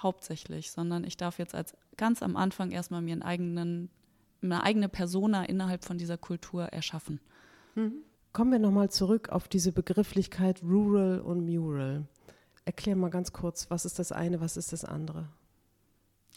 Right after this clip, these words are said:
Speaker 1: Rural ist ja der Begriff fürs Ländliche und Mural,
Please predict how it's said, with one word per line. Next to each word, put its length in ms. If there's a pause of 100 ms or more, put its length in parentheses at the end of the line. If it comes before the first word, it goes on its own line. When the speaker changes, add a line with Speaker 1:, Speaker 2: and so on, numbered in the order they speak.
(160)
Speaker 1:
Rural 720
ist 200
ja 80
der 120
Begriff 320
fürs 280
Ländliche 540
und 220
Mural, 640